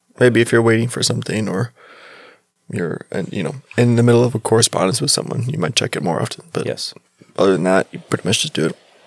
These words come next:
Speaker 1: twice a day.
Speaker 2: Yeah, and, and I would say, you know, let's say on an average day, I get something like seven emails.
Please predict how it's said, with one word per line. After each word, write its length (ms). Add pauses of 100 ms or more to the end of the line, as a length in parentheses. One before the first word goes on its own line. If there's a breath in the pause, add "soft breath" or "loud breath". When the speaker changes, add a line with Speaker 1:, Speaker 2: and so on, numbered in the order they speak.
Speaker 1:
twice 260
a 60
day. 220 (100)
Speaker 2:
Yeah, 320
and, 260
and 160
I 100
would 200
say, 400 (340 soft breath)
you 100
know, 140
let's 220
say 180
on 140
an 100
average 460
day, 240
I 160
get 180
something 380
like 400 (1500)
seven 480
emails. 540